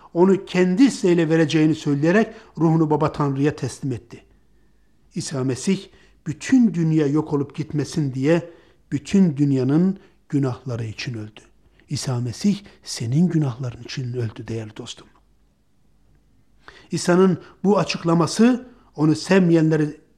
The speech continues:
öylesine öfkelendirdi ki onu öldürmek için ellerine taş aldılar. Ama İsa kendisi ezelden beri Tanrı özünden olduğundan onun günahlı insanların yerine öleceği de ta ezelden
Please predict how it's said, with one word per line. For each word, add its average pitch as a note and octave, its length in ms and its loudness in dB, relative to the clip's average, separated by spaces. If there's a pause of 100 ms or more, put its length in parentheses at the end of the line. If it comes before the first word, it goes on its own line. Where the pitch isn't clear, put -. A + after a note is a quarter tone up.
(140)
öylesine F#3+ 640 2 (320)
öfkelendirdi C#3+ 800 0
ki A3 320 0 (640)
onu E3+ 140 6
öldürmek D3 400 2
için A#3 160 0
ellerine D3+ 420 0
taş - 220 -6
aldılar. B2 460 -16 (360)
Ama C3 200 -4
İsa E3 460 -2 (520)
kendisi D3+ 480 -2
ezelden D#3 560 2
beri D#3 220 0
Tanrı D#3+ 600 2 (200)
özünden D3+ 540 0
olduğundan C#3 840 0 (460)
onun A3 420 2 (220)
günahlı F3 440 2
insanların G#3 640 4
yerine F#3 300 2
öleceği F#3+ 440 4
de A3+ 180 0 (240)
ta A3+ 280 2
ezelden F3 540 0